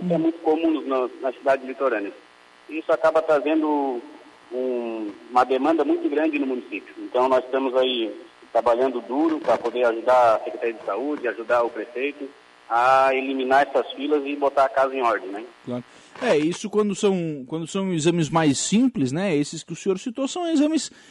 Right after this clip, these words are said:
Speaker 2: é, mais corriqueiros, né? É, é, tem uma, tem uma, um volume maior, né? O problema é quando chegam aqueles exames que são mais complexos e são mais, mais caros, aí o município arcar com esse tipo de, de exame é mais complicado, né?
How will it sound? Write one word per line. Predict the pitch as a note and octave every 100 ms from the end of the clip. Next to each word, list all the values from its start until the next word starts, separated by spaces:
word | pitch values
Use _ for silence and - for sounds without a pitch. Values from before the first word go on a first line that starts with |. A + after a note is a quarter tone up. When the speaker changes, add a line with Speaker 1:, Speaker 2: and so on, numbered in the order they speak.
| - -
Speaker 2:
é, | F#3+ G3 G3 F#3
mais | D#3+ F#3+ G3+ -
corriqueiros, | G#3 G3+ E3+ A3 G#3+ C#3+ A2+ A2
né? | C3 E3 F#3+ D3
É, | C3 C#3 C3+ C3
é, |
tem | A#2+ F3
uma, | G3+ F#3+ D#3+ C3
tem | E3+
uma, | F#3+ F#3
um | D#3
volume | D#3+ F3 F#3 G3+ D#3+
maior, | D3 D3 D#3+ D#3
né? | C#3 - - _
O | -
problema | D3 G3
é | A3+
quando | A#3+ A#3
chegam | - A#3 A3+
aqueles | G3+ G#3 F#3+
exames | F3 E3 F3 E3
que | -
são | F3+
mais | F3 E3+ -
complexos | E3+ C#3+ D#3+ F#3+ - E3+
e | C#3+
são | - D3+
mais, | D3+ C#3+ - C3+
mais | C3+ E3 E3
caros, | - E3+ G#3+ G3
aí | F3
o |
município | F3 E3+ - G3
arcar | F3 F3+
com | F3
esse | E3
tipo | - D#3+
de, | D#3+ D3+
de | D3
exame | D#3 F3
é |
mais | G3 -
complicado, | G3+ G3+ - G#3 A2+
né? | G#2+